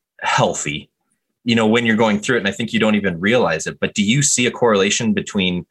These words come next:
phones and their advancement in our lives and their evolution into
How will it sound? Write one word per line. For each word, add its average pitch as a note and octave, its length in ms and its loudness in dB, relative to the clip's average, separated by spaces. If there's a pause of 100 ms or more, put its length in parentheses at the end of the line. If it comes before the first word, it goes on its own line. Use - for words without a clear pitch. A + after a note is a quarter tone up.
(760)
phones A#2 800 0
and F#2 420 -2 (380)
their G#2+ 220 2
advancement G#2 760 -2
in G2+ 80 0
our F#2 120 0
lives F2+ 420 -2
and E2+ 100 -4
their F#2 340 2 (280)
evolution F#2+ 720 -4
into F2+ 600 -4